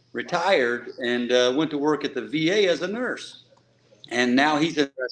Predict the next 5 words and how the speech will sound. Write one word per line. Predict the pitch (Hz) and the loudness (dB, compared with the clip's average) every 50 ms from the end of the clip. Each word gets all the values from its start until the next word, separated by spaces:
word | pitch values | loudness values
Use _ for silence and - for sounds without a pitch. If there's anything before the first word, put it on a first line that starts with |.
| - - - _ _ _ _ _ _ _ _ _ _ _ _ _ _ - 123 107 | -10 -16 -20 _ _ _ _ _ _ _ _ _ _ _ _ _ _ -6 0 2
desperate | 127 135 139 - - 139 123 | 4 4 4 0 -4 -6 -4
need | 117 127 123 | -2 -2 -2
of | 117 - - - | -4 -6 -12 -16
a | - | -4
kidney. | - 160 156 139 117 104 92 87 | 0 0 0 0 0 -2 -4 -6